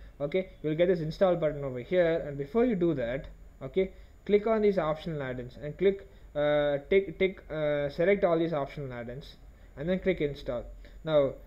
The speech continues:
since I already have TeXmaker installed, uh, and this, it's giving me this remove option, but if you guys, guys have not installed, okay, uh, you'll get this install option over here. And just a reminder,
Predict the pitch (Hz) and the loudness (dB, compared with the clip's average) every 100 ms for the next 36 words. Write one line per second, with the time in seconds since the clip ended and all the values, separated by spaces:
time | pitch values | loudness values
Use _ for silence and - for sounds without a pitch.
0 | - - 196 208 196 165 185 214 196 175 | -20 -6 -2 4 4 6 4 2 2 2
1 | 185 180 160 175 175 170 151 147 143 175 | 2 2 -2 -2 -6 -2 -2 -2 -2 0
2 | 180 170 151 143 139 139 139 147 139 151 | 2 4 4 4 4 2 0 -4 -4 -4
3 | 151 - 147 143 165 175 175 165 151 135 | -6 -10 -10 -4 2 2 2 -2 -2 -2
4 | 156 190 175 - - 147 165 - - - | -2 0 0 -2 -6 -8 -8 -12 -14 4
5 | 185 190 170 165 156 165 170 156 - 160 | 6 6 4 2 2 2 2 0 -8 -6
6 | 151 156 156 147 151 180 233 196 165 - | 2 2 2 -2 -2 0 0 0 -2 -2
7 | 135 135 156 - - - - - - - | 0 0 -2 -10 -20 -20 -20 -20 -20 -20
8 | - - - - 170 165 185 190 - - | -20 -20 -20 -12 -4 0 0 -2 -6 -20
9 | - 151 151 156 156 156 151 151 170 170 | -4 2 4 6 6 6 4 2 0 0
10 | 165 151 160 175 165 147 151 135 131 - | -2 -4 0 2 2 0 -4 -8 -8 -2
11 | 170 151 147 - - 143 143 147 147 175 | 0 2 0 -6 -10 -6 -4 -4 2 4
12 | 190 254 214 202 202 185 165 185 | 4 4 4 6 4 4 4 4